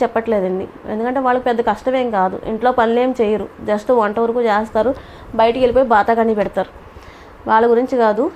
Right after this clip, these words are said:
ఇంట్లో పనులు చేసుకుంటూ, ఇల్లు చూసుకుంటూ, మొగుడిని చూసుకుంటూ, పిల్లల్ని చూసుకుంటూ,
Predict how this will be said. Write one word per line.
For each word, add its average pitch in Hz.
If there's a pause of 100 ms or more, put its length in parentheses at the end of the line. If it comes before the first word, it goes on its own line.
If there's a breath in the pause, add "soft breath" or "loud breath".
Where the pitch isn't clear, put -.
ఇంట్లో 233
పనులు 269
చేసుకుంటూ, 233
ఇల్లు 226 (440)
చూసుకుంటూ, 220
మొగుడిని 226
చూసుకుంటూ, 220
పిల్లల్ని 233
చూసుకుంటూ, 220